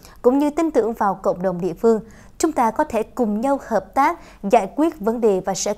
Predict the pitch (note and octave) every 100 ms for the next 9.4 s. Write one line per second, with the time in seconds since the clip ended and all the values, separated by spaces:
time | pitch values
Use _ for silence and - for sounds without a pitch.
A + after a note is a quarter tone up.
0 | - E4+ D#4 - G3+ D#3+ - E3 F#3+ B3+
1 | - F#3+ A#3+ A#3 F#3+ G3+ G3 - F#3+ G3
2 | - F3+ - - G3+ E3 G3 F#3+ F3+ G3
3 | F3 F#3+ D#3+ - - - - - - -
4 | - - - - - - - - - A#3
5 | A3 G#3 - G#3+ A3+ D#4+ D#4 - - E4+
6 | E4 D#4 F#4+ D#4 B3+ B3 A3 G3 F#3+ F#3+
7 | G3+ F#3 G3 A#3+ A3 F#3 F#3 F3 - C#4+
8 | - B3+ C4 G3+ - F#3 A3 A3+ G3 -
9 | G3+ F#3+ G3+